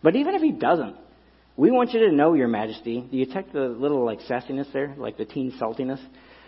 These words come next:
"But even if he doesn't, we want you to know, your majesty, that we will not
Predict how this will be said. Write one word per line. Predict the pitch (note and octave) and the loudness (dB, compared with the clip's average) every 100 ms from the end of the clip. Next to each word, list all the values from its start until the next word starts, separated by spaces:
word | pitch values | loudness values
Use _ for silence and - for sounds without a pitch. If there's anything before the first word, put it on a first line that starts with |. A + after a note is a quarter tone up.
| - | 0
"But | D#3+ E3+ | 4 6
even | F3 C4 F4 | 6 6 6
if | E4+ | 6
he | F4 F3+ | 4 4
doesn't, | D3 F#3+ A#2+ - - | 4 4 0 -8 2
we | C3+ B3+ | 4 6
want | B3 A#3 | 4 4
you | |
to | F3+ | 4
know, | B2+ A2+ D#3 | 4 4 6
your | D#3+ B2 | 6 4
majesty, | G#2 G#2+ G#2+ - A#2 D3+ F3 G#3+ - - _ - | 0 -4 -6 -6 -2 -2 -2 -8 -18 -20 _ 2
that | C#3+ C#3+ | 4 4
we | C#3 G3+ | 4 6
will | G#3+ | 6
not | G3+ F#3 | 6 4